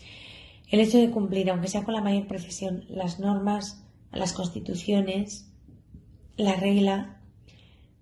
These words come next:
no es vida religiosa. ¿Mm? Eh, nunca podríamos decir, no deberíamos decirlo,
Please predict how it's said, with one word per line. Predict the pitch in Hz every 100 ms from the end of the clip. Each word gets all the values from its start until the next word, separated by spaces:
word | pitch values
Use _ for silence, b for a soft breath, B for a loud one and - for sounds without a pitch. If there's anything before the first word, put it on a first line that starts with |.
| - -
no | 214
es | 196 175
vida | 185 175
religiosa. | 170 165 - 175 - - - _ _ - - - - - _ - -
¿Mm? | 196 208 - - - - - - - - - - - - - - - - B B B B B B - -
Eh, | 185 175 170 170 165 160
nunca | 226 240 - 175
podríamos | 190 180 180 170 170
decir, | 175 - 196 175 170 - - 214
no | 185 196
deberíamos | 190 170 175 170 170
decirlo, | 170 - 170 170